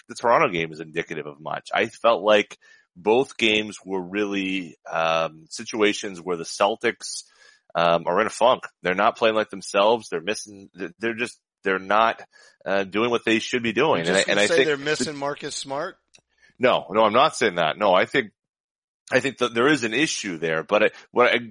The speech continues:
Speaker 1: to, to go to your point though, Bobby, I think, I think that what LeBron has, it's gonna go one of a couple ways, all right? He's got the young players. He's got these guys that are, um,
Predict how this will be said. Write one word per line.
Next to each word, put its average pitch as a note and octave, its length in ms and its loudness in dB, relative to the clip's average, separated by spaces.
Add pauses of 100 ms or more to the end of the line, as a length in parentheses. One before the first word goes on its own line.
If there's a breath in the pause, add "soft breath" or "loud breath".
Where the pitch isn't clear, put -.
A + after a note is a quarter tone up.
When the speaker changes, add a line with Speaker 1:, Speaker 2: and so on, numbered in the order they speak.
Speaker 1:
to, A2+ 120 -6 (140)
to A#2 100 -6
go C#3 180 4
to B2 80 2
your C3+ 160 0
point F2+ 320 -2
though, F2+ 320 2
Bobby, F2 420 0
I F#2 100 0
think, F3 300 -2 (1080 loud breath)
I D#3 140 2
think G3 180 0
that E3 160 -4
what A#2+ 160 4 (200)
LeBron G#2+ 360 2
has, F#2 320 0
it's - 80 -20
gonna A#2+ 160 -4
go G2+ 80 -2
one G2 100 4
of F#2 80 -4
a - 140 -20
couple F2+ 240 -2
ways, - 420 -14
all D#2 60 -8
right? D2+ 200 -4 (600 loud breath)
He's D#3+ 320 0
got B2 320 2 (220)
the G2+ 80 -8
young G#2+ 360 0
players. D#2+ 560 -6
He's G2+ 140 -14
got F#2+ 260 0
these G2+ 220 -10
guys B2 640 2 (260 soft breath)
that F#2+ 420 0 (120)
are, F2+ 640 4 (280 soft breath)
um, F2 460 -2